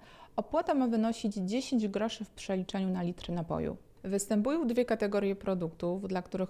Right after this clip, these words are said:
opłata będzie znacznie niższa, gdy udział mocowy soku owocowego, warzywnego lub owocowo-warzywnego wynosi nie mniej niż dwadzieścia procent składu su-, surowcowego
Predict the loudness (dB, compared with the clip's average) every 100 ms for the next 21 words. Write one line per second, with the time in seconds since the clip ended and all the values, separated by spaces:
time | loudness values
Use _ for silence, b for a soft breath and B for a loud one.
0 | -4 -2 0 2 2 2 0 0 -2 -2
1 | -2 -2 -2 -4 -6 -6 -8 B B B
2 | -2 0 0 2 2 2 0 0 0 -2
3 | 0 0 0 -2 -2 -2 0 0 0 0
4 | 0 0 2 2 2 0 0 -2 -2 -2
5 | 0 0 0 -2 -2 -2 0 0 0 0
6 | 0 -2 -2 0 2 2 2 4 2 2
7 | 0 0 -2 -4 -4 -4 -4 -4 -4 -4
8 | -4 -6 -6 -6 -6 -2 -2 -2 -4 -2
9 | -2 -2 -4